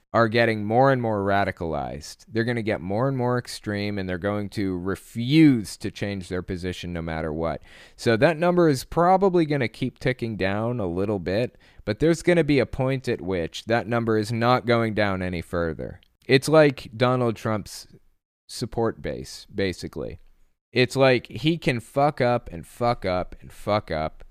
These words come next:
over and over again, and you'll pick off a few percentage points here or there, but at a certain point,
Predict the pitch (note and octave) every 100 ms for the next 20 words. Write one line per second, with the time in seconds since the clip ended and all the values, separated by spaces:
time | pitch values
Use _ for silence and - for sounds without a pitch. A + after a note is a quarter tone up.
0 | - - G#2+ A#2 A#2+ A#2 G#2 E2+ F2+ F2+
1 | F2 D2 C2+ C2+ C2+ - _ _ _ _
2 | G#2 G#2+ G#2 G#2 G2+ F2+ - G#2 A#2 A2
3 | - D#3+ E3 C3 B2 A#2 A#2 - - G2+
4 | - A#2+ A#2+ B2 A#2+ A2 G2+ G2 - G#2+
5 | G2+ - A#2 G#2+ A2+ F#2 C#2+ D#2+ - _
6 | - A2+ A2+ - - - - - A2 G#2
7 | - C3+ A2+ A#2+ - G2 G2+ G2 - -